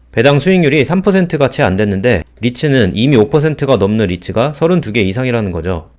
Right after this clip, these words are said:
그래서 저희 채널에서는 앞으로 배당 수익률이 약 사 에서 칠 퍼센트대 위치해 있고 해당 리츠를 직접 분석했을 때 낮은 위험성을 가지며 미래에도 꾸준한 배당 증가를 낼 수 있는 우량한 리츠들을 발굴하는 여정을 본격적으로 시작할 텐데요.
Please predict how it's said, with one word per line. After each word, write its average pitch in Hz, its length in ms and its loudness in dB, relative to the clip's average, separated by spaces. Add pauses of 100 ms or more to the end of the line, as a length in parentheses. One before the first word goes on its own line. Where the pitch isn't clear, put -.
(180)
그래서 127 200 0
저희 117 240 2
채널에서는 165 560 2
앞으로 104 600 0
배당 139 280 2
수익률이 160 560 2 (180)
약 104 120 -2
사 170 180 2
에서 165 200 4
칠 180 180 0
퍼센트대 160 640 0
위치해 98 300 0
있고 98 460 -2 (200)
해당 170 220 4
리츠를 143 400 2
직접 - 320 -2
분석했을 110 480 -2
때 107 340 0
낮은 117 360 2
위험성을 120 480 2
가지며 98 500 -2 (140)
미래에도 135 540 2 (160)
꾸준한 190 380 4
배당 127 260 2
증가를 117 460 2
낼 92 140 2
수 110 160 -6
있는 98 320 -2 (160)
우량한 156 340 4
리츠들을 135 500 0
발굴하는 127 480 0
여정을 104 460 0
본격적으로 139 600 2
시작할 143 340 -4
텐데요. 98 520 -4